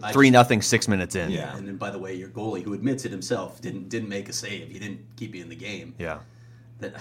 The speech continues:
Speaker 1: it was just the worst case scenario for the Coyotes. I didn't think there was any way they're gonna win that game last night anyway. That
Speaker 2: No.
Speaker 1: place was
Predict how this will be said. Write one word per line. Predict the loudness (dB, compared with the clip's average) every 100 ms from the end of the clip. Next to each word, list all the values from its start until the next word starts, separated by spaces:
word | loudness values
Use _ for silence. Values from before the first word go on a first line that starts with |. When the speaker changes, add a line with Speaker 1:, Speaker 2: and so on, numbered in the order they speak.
| -16
Speaker 1:
it | -10
was | -10
just | -8 -8
the | -8
worst | -8 -10 -8
case | -8 -6
scenario | -8 -8 -8 -10
for | -12
the | -16
Coyotes. | -10 -8 -8 -2
I | 0
didn't | 2
think | 0 -6
there |
was | -8
any | -8 -10
way | -10
they're | -10
gonna | -12 -12
win | -12
that | -12 -14
game | -14 -14
last | -16 -16
night | -16 -16
anyway. | -18 -16 -12
That | -10
Speaker 2:
No. | -10
Speaker 1:
place | -10 -14
was | -16 -18